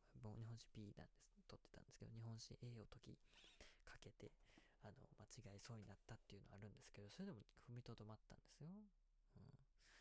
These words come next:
でももううちの下の子はがっつり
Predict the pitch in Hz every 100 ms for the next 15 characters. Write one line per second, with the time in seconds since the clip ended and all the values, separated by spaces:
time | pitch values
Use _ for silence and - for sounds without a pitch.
0 | - - - 120 110 104 110 107 - 104
1 | 101 - 104 110 160 180 - 104 110 -
2 | - 113